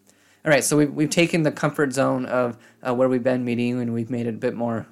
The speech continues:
a bit more public, a bit more accessible by, uh, the world for us to, uh, also access the world and actually engage there. Now, maybe it's, uh, something to the effect of, and this is an example that I'm totally stealing from Aaron. So,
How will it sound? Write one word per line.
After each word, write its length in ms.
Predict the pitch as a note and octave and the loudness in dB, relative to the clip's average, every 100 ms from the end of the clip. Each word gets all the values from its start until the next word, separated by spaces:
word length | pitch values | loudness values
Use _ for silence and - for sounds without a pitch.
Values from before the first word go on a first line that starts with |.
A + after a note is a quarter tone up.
| A#2+ | -12
a 60 | |
bit 200 | A#2+ B2+ | -6 -4
more 120 | B2 A#2 | -4 -4
public, 360 | - B2+ A#2+ | -2 0 0
a 40 | C3 | -2
bit 100 | B2 | -4
more 140 | A#2 | -4
accessible 800 | G#2+ - C3 B2+ - A#2 A2+ A2 | -4 -2 0 0 -2 -4 -4 -4
by, 280 | A#2 A#2 A2+ A#2 - - - | -2 -2 -2 -6 -20 -20 -4
uh, 100 | A#2+ | -2
the 120 | A2+ | 0
world 380 | A2 A2+ A#2 A#2 | 0 2 0 -2
for 280 | A2+ G#2+ G#2+ - | -6 -8 -8 -12
us 180 | A2+ - | -10 -8
to, 320 | - A#2 - - | -8 -8 -8 -8
uh, 160 | A2+ - | -8 -4
also 440 | A#2 - A2+ G#2 - _ - | -6 -2 -2 -4 -8 _ -4
access 720 | A2+ - - C#3+ A#2 - - - | -2 -2 0 2 2 -2 -6 -8
the 140 | A2 | -4
world 400 | G#2+ G#2+ G#2+ B2 | -2 -2 -2 -2
and 140 | G#2+ A2 | -4 -6
actually 440 | A2+ - A#2+ G2+ | -10 -10 -8 -6
engage 420 | A2 A2 B2+ B2+ | -6 -2 -2 -2
there. 260 | G#2+ A#2+ B2+ - - _ _ _ _ _ _ _ _ - | -4 -6 -8 -14 -20 _ _ _ _ _ _ _ _ -6
Now, 160 | B2+ | -2
maybe 340 | C3 D3 F3 E3 | 4 4 4 2
it's, 520 | C3 C3+ - - - | 2 0 0 -2 0
uh, 240 | C3 B2 | 2 0
something 500 | A#2+ C#3+ C3 C3+ B2 | -2 -4 -4 -4 -4
to 160 | A#2 B2+ | -8 -10
the 80 | B2 | -10
effect 380 | A#2 A#2+ A#2 - | -4 -4 -2 -4
of, 240 | A2+ A2 | -4 -4
and 80 | A#2 | -6
this 140 | A#2 | -6
is 100 | A#2 | -6
an 80 | A#2 | -6
example 460 | A2 A#2 A2+ A#2+ A#2 | -4 -4 -4 -2 -2
that 120 | G#2+ | -2
I'm 140 | G#2+ | -6
totally 340 | - A#2+ A2+ G#2 | -8 -6 -4 -4
stealing 400 | - A#2+ A#2 A2+ | -6 -8 -6 -8
from 280 | - A2+ - | -10 -10 -8
Aaron. 340 | A2 A#2 A#2 | -4 -4 -4
So, 320 | A#2 A#2+ A2 | -2 -2 -2